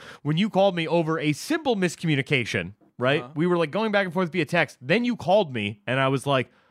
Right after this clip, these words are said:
Speaker 1: "Oh, Chris, Chris wants to beat the shit out of me." Like, I was certain that you actually wanted to harm me next time I saw you,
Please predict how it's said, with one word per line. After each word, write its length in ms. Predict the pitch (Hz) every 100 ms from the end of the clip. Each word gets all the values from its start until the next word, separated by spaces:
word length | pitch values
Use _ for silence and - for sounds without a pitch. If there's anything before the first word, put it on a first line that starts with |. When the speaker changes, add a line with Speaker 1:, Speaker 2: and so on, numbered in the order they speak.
| _
Speaker 1:
"Oh, 140 | - 170
Chris, 460 | - 277 - - _
Chris 280 | 208 269 208
wants 260 | 220 180
to 260 | - 165 117 -
beat 300 | - 220 -
the 100 | 196
shit 360 | 170 - 202 156
out 180 | 104 78
of 60 |
me." 180 | 82 73 - _ _ _ -
Like, 120 | 147
I 40 |
was 160 | 202 170
certain 540 | - - 240 214 208
that 160 | 165 147
you 160 | 180 -
actually 400 | 147 185 - 190
wanted 260 | 165 165 151
to 80 |
harm 260 | 143 165 147
me 120 | 131
next 180 | 123 139
time 160 | 139 131
I 80 |
saw 220 | 123 151 127
you, 180 | 110